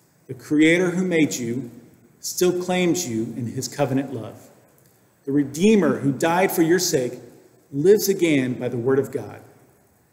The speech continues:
And the sustainer of all creation yet breathes courage into your heart. Go then,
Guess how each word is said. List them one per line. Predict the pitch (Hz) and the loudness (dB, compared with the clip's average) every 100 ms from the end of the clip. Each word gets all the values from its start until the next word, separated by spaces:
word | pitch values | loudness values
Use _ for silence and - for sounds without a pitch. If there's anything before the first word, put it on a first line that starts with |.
| _ | _
And | 135 139 | -2 -2
the | |
sustainer | 135 151 135 - 175 196 190 165 | 0 -2 -2 -2 0 2 4 4
of | 151 | 4
all | 160 180 | 2 0
creation | 190 214 185 143 110 131 120 123 - - - _ _ | 0 0 4 4 0 -4 -6 -8 -12 -20 -20 _ _
yet | 135 160 - - | -2 -2 -2 0
breathes | 156 156 147 | 4 4 2
courage | - - 233 170 117 110 - - - _ _ _ - | -6 -4 0 2 0 -4 -10 -12 -18 _ _ _ -8
into | 131 127 135 | -6 -4 -4
your | 123 135 | 0 0
heart. | 127 117 - - - - _ _ _ _ _ _ _ _ | -2 -6 -10 -16 -20 -20 _ _ _ _ _ _ _ _
Go | 160 160 | 4 6
then, | 123 104 | 2 -6